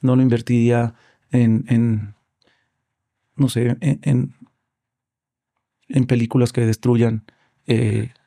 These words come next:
la, la vida familiar. Eh,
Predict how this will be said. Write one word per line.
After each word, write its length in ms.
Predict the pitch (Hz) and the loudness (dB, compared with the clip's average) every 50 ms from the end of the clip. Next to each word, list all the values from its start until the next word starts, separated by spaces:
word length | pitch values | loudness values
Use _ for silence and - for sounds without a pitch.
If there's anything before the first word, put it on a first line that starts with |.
| _ _ _ _ _ _ _ _ _ _ _ _ _ | _ _ _ _ _ _ _ _ _ _ _ _ _
la, 580 | - 294 - 147 135 123 120 117 110 110 107 - _ _ _ _ - | -16 -12 -10 -6 -4 -2 0 0 -2 -2 -6 -10 _ _ _ _ -10
la 220 | - - 117 113 | -4 -2 -2 0
vida 420 | 107 117 120 120 123 123 120 120 - _ _ _ _ _ - - 240 | 0 0 0 0 0 -2 -2 -4 -8 _ _ _ _ _ -18 -16 -12
familiar. 600 | 151 - 113 113 113 110 113 117 117 127 - _ _ _ _ _ _ _ _ _ _ _ _ _ _ _ _ _ _ _ _ _ _ _ _ _ _ _ _ _ _ - | -6 -2 0 0 2 2 2 2 0 0 -4 _ _ _ _ _ _ _ _ _ _ _ _ _ _ _ _ _ _ _ _ _ _ _ _ _ _ _ _ _ _ -6
Eh, 520 | - 135 120 117 117 113 113 110 104 - | -2 0 0 2 2 2 0 0 -2 -4